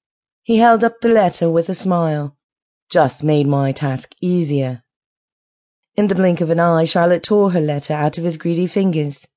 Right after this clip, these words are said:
"Absolutely not," she cried, crumpling up the parchment in her fist. "I came here tonight to repair my reputation,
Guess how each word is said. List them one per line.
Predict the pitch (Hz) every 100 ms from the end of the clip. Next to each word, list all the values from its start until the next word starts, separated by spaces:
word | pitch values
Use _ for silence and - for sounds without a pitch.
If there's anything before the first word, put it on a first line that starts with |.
| _ _ _ _ _ _ _ -
"Absolutely | 359 320 - 233 220 269 254 247
not," | 220 214 170 131 - - - _ _ _ _ _ _ _
she | - 170 160
cried, | - 165 156 151 156 165 _ _ _ _ _ _ _
crumpling | - 220 202 202
up | 196
the | 190 190 190
parchment | 170 - 170
in | 175
her | 175 170 202
fist. | 156 - - - _ _ _ _ _ _ -
"I | 226 320
came | - 208 190
here | 190
tonight | 180 196 185 175 196 - _ -
to | 269
repair | 254 262 262
my | 240 175
reputation, | 175 165 156 196 170 175 175